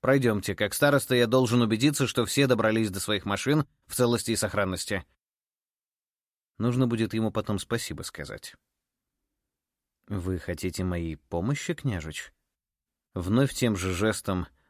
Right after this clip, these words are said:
заправив прядь за ухо, переспросила Морозова, глядя себе под ноги. "Да", кивнул в ответ я. "Возможно, моя просьба покажется вам неприемлемой, но прошу не отказывать сразу".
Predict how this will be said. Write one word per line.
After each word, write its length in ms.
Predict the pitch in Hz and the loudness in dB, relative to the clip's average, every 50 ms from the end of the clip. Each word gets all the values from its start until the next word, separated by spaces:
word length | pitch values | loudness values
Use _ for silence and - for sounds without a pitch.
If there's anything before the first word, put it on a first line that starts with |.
| _ | _
заправив 600 | - 92 92 110 98 - 110 107 98 95 92 82 - | -6 -2 0 0 2 2 2 2 2 2 0 -4 -4
прядь 280 | - 101 95 85 73 | -2 -2 -2 -2 0
за 200 | - 101 110 117 | 2 4 6 6
ухо, 220 | 123 - - 107 92 | 6 4 2 -2 -4
переспросила 760 | - 95 92 90 - - - 95 92 - - 98 95 92 | -2 -2 -2 -2 -4 -4 -4 -4 -2 -2 0 0 0 0
Морозова, 600 | 87 82 78 82 98 120 120 107 110 104 104 101 98 - _ _ _ _ | 0 0 0 0 0 0 0 0 0 0 0 0 0 -2 _ _ _ _
глядя 400 | - 92 92 92 95 85 78 82 | -10 -6 -4 -2 -2 -2 -4 -6
себе 260 | 80 - 90 82 82 78 | -6 -4 -4 -4 -4 -4
под 240 | - 71 64 50 | -4 -6 -8 -6
ноги. 280 | 53 60 65 64 - - - _ _ _ _ _ _ _ _ _ _ _ _ _ _ _ _ _ _ _ _ _ _ _ _ _ | -8 -10 -12 -14 -16 -18 -20 _ _ _ _ _ _ _ _ _ _ _ _ _ _ _ _ _ _ _ _ _ _ _ _ _
"Да", 360 | - 98 117 143 117 85 73 - - _ | -2 2 2 4 4 2 0 -6 -16 _
кивнул 380 | - - 107 95 101 98 87 82 | -2 -2 0 0 0 0 0 0
в 60 | 85 | -2
ответ 260 | 85 - 87 85 80 | -4 -4 -4 -6 -4
я. 220 | 82 82 80 - - _ _ _ _ _ _ _ _ _ _ _ _ _ _ _ _ _ _ _ _ _ _ _ _ _ _ | -4 -6 -8 -10 -12 _ _ _ _ _ _ _ _ _ _ _ _ _ _ _ _ _ _ _ _ _ _ _ _ _ _
"Возможно, 500 | - 98 107 107 120 160 170 139 120 139 | -2 0 2 4 4 4 4 4 4 4
моя 180 | 139 131 127 120 | 6 6 4 4
просьба 420 | - 131 135 139 120 110 117 120 | 2 2 2 2 2 2 2 0
покажется 800 | 98 - 113 107 - - 120 113 98 107 104 - - - 107 98 | 2 2 0 0 2 2 2 2 2 0 -2 -2 -4 -4 -2 0
вам 300 | 95 104 104 98 98 95 | 2 2 2 2 2 0
неприемлемой, 640 | 95 85 87 95 98 117 156 139 107 92 87 87 87 | -2 -2 -2 -2 0 2 2 2 2 0 0 -2 -2
но 120 | 90 95 | -2 -2
прошу 300 | 82 - 101 98 - 123 | -2 -2 -4 -4 -2 0
не 140 | 117 107 104 | 0 0 0
отказывать 540 | 101 92 - - 113 98 87 95 95 95 - | 0 -2 -2 0 0 0 0 -2 -4 -4 -6
сразу". 420 | - 95 90 69 - - - 92 | -4 -4 -4 -4 -4 -6 -10 -14